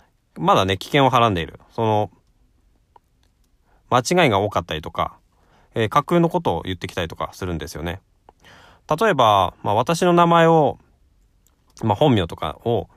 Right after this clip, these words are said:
入力したら、もう全然ね、ノーベル賞受賞者とか出てきまして、いやいや、そんな人いないよっていう風にして返したんですけども、もしかするとですね、チャットジーピーティーは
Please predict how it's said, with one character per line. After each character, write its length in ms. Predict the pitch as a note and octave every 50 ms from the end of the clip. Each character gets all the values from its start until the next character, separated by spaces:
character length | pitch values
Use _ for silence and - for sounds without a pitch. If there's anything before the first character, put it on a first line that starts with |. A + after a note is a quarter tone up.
| _ -
入 140 | A#2 A#2+
力 180 | A#2+ B2 A2+ -
し 60 | -
た 100 | - G#2
ら、 240 | A2+ A2+ G2+ - - _ - - - - -
も 80 | G#2
う 20 | F#2+
全 240 | A#2+ D3+ G3 F#3+
然 180 | F3 F#3 F3+ F3
ね、 160 | E3 G#2 E2+
ノ 180 | G2 A2+ C#3+ E3
ー 20 |
ベ 120 | E3 F3+ E3+
ル 60 | E3+
賞 200 | - - E3 D#3
受 240 | C#3+ C3+ - B2 A2+
賞 220 | - D3+ C3 A#2+
者 160 | - G2 E2+
と 100 | - E2+
か 160 | - D#2+ D2+ - - _ _ _ -
出 120 | - B2
て 120 | A2 G#2 F2
き 100 | - F#2
ま 120 | F2+ F2
し 60 | -
て、 220 | - G#2 F2 D#2+ - - - - - - _ _ _ -
い 160 | A2+ B2 C#3
や 140 | D#3 D3+ D3
い 80 | C#3+
や、 100 | C#3 B2
そ 140 | - - C3+
ん 80 | C#3+ C#3
な 80 | C#3
人 160 | A#2 - A#2+
い 60 | G#2+ G#2+
な 120 | C3 C#3
い 60 | C3
よ 180 | A#2 A2+ G2+ F2+
っ 20 | E2+
て 140 | - G2
い 80 | E2+ E2+
う 20 |
風 160 | D#2+ F2 E2 D#2+
に 120 | D#2 D#2+
し 100 | - -
て 260 | - D#2+ E2 - _ _ _ _ _ _
返 180 | - B2 G#2
し 40 | -
た 100 | - E2+
ん 40 | E2
で 80 | D2+
す 80 | - -
け 80 | - E2+
ど 60 | F2
も、 160 | E2 D2+ - _ - - - - - - - -
も 160 | - C4+ F4+
し 100 | - -
か 120 | - A#2+
す 140 | G#2+ - G#2+
る 80 | F#2+ F2+
と 100 | - F2+
で 60 | D#2+
す 80 | - E2
ね、 60 | E2+
チ 100 | - -
ャ 80 | B2+
ッ 60 | C#3+ -
ト 140 | _ - F3
ジ 160 | E3+ F3+ F3+
ー 40 | F3
ピ 120 | F3 F3+ F3+
ー 60 | E3+
テ 100 | - C3+
ィ 20 | A#2+
ー 40 |
は 280 | G#2+ A2 A2 F2 -